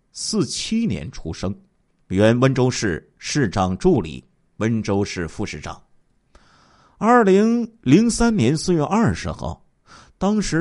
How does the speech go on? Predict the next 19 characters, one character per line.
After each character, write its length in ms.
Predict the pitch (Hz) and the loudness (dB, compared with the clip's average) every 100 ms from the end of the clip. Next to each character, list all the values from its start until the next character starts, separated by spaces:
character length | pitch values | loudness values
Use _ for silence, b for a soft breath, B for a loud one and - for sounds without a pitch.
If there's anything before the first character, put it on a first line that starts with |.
| 170 | 4
任 320 | 170 156 127 | 4 2 0
浙 180 | 160 165 | 4 4
江 200 | 165 180 | 4 0
省 320 | - 78 82 | -2 -6 -4
建 240 | - 156 | 2 2
设 160 | - 98 | 4 0
厅 260 | - 131 147 | 0 -2 -2
副 240 | 196 170 | -2 0
厅 240 | - 165 | 0 -2
长 260 | 139 80 - - | -2 -4 -6 -4
的 320 | 92 - _ _ - | -4 -4 _ _ 0
杨 240 | 101 131 | 2 2
秀 260 | 143 156 104 | 0 -2 0
珠 320 | - 151 - b b b | 0 -2 -4 b b b
携 420 | - - 92 120 - _ _ | -10 -2 2 2 0 _ _
女 220 | - 87 | -10 -6
儿、 200 | 80 90 | -2 0
女 380 | 175 113 76 78 | 2 0 -4 -10
婿 280 | - - | -6 -4